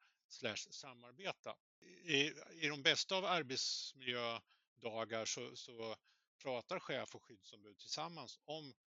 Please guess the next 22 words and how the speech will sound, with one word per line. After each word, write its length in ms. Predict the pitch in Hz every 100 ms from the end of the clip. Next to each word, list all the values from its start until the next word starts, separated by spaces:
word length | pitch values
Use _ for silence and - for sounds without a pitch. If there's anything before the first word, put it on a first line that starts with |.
| _ _
det 80 | 117
gemensamma 640 | 117 110 107 107 107 104
arbetsmiljöarbetet 1300 | 120 104 104 - 110 107 110 180 156 - 104 - - _ _ -
och 120 | 120
tar 240 | 165 190
den 160 | 160 110
armkroken. 680 | 104 95 95 113 104 - 131 123 _ _ _ - -
Ibland 500 | 175 143 185 220 185
så 300 | - 202 185 - _ _ -
kan 160 | 175
det 120 | 160
se 140 | - 190
ut 380 | 214 220 196 -
som 440 | - 131 120 120 _ _ -
att 420 | 127 117 - - _ _ -
ett 120 | -
skyddsombud 640 | - 127 - 120 113 120
sitter 360 | - 123 - 131
i 40 |
knät 520 | 139 - 208 117 - -
på 80 |
chefen. 460 | - 123 123 -